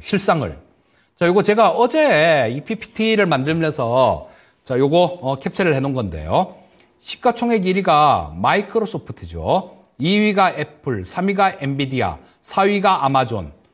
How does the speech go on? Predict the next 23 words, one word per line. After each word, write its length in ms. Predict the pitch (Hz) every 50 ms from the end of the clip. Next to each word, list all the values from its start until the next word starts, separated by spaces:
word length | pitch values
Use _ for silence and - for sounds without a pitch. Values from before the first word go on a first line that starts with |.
| _ _ _ _ _ -
오 100 | 196 233
위가, 640 | 240 240 214 190 151 151 185 214 - - - - _ _
어, 240 | 127 135 135 131 131
이 360 | 143 160 151 143 - - - _ _
알파벳, 580 | 147 165 170 170 - - 170 143 123 101 85 - - _ _ _ _ _ _ _ _ _ -
A, 240 | 185 202 190 170 135
C. 460 | - - - 180 165 123 - - - - _ _ _ -
알파벳은 1000 | 190 226 - 294 302 320 311 294 294 226 175 - - 202 180 135 98 80 80 - - _ _ _ _ _ _ _
A는 720 | 208 240 277 294 285 285 269 247 226 202 160 131 113 101 90 -
보통주고 960 | - 156 - - 277 269 240 226 165 123 107 107 123 127 104 82 76 - - _ _
C는 400 | _ - - 285 285 285 285 226
우선주다, 480 | 151 160 175 277 277 269 269 240 214 143
이렇게 280 | 123 143 185 190 202
보시면 280 | 180 160 123 - 127 98
됩니다. 540 | 90 90 95 95 90 82 78 95 127 - - - - - _ _
둘 160 | 160 190 226
다 100 | 214 269
일 160 | 240 214 208
조 140 | 208 - 233
달러 280 | 233 - 214 202 196 165
정도 240 | 135 120 117 127 120
돼요. 300 | 113 110 104 82 73 -
시가총액이. 960 | - - - - 131 - - 104 98 90 82 73 76 78 92 127 175 220 -